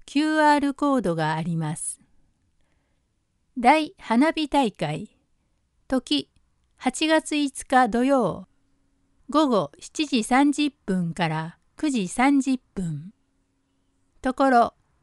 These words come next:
六野町河川緑地。三条防災ステーション土手。駐車場。三条防災ステーション駐車場。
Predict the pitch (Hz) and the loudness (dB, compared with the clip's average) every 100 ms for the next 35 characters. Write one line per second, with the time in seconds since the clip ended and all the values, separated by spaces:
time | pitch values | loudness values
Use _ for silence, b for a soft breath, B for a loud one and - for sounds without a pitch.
0 | _ _ - 254 254 339 339 - 202 165 | _ _ -2 -2 -2 -4 -6 -4 -2 -2
1 | 151 175 _ _ - 254 320 311 302 285 | -6 -10 _ _ -6 -4 0 0 0 -2
2 | - - - 269 _ _ _ _ _ _ | -4 -12 -14 -16 _ _ _ _ _ _
3 | _ _ - 330 320 233 190 175 190 277 | _ _ -4 0 0 0 0 0 0 0
4 | 285 285 285 277 - 285 277 - 180 165 | 2 2 0 -2 -4 0 0 -2 -4 -4
5 | 156 170 - 165 - _ _ _ _ _ | -6 -6 -4 -6 -8 _ _ _ _ _
6 | _ _ _ _ _ _ - 311 320 - | _ _ _ _ _ _ -8 -4 -2 0
7 | 285 254 233 214 202 - _ _ _ _ | 0 0 0 -2 -6 -10 _ _ _ _
8 | _ _ _ _ _ - 330 339 233 180 | _ _ _ _ _ -6 -2 -2 0 0
9 | 170 196 277 - 269 277 269 - 254 240 | 0 0 0 0 0 0 -2 -2 0 0
10 | - 170 170 - 226 220 208 185 185 170 | -2 -6 -6 -6 -6 -4 -4 -4 -4 -4
11 | 160 160 | -4 -8